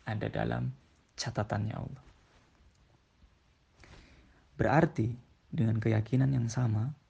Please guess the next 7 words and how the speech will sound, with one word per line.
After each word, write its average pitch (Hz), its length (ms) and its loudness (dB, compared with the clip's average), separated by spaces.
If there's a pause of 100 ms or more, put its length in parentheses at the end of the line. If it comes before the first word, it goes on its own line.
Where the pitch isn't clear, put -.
(1040)
covid 131 400 -4
nineteen 120 400 -2
ini 123 480 -2 (320)
tidak 135 480 0
mungkin 127 480 0
terjadi 120 640 -4 (400)
tanpa 120 640 0